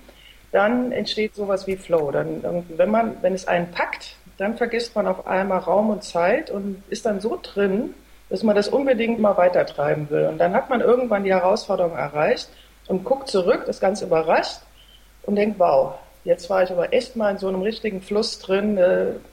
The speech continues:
da habe ich alles vergessen.“ Und diesen Prozess zu verstehen und wie man sich dadurch, durch diesen Prozess auch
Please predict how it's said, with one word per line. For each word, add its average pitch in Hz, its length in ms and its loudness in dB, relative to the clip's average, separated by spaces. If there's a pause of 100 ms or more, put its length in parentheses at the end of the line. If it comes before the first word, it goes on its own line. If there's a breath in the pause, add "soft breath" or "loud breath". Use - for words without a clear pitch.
(200)
da 190 120 0
habe 190 120 0
ich 196 160 -8
alles 185 220 2
vergessen.“ 156 560 -2 (560 soft breath)
Und 165 300 -4 (520)
diesen 269 380 2
Prozess 214 640 0
zu 190 100 -4
verstehen 180 720 2
und 156 220 -4
wie 180 140 -4
man 175 340 0
sich 165 260 -6
dadurch, 196 600 2
durch 220 240 -2
diesen 208 240 -2
Prozess 196 640 -2
auch 170 280 2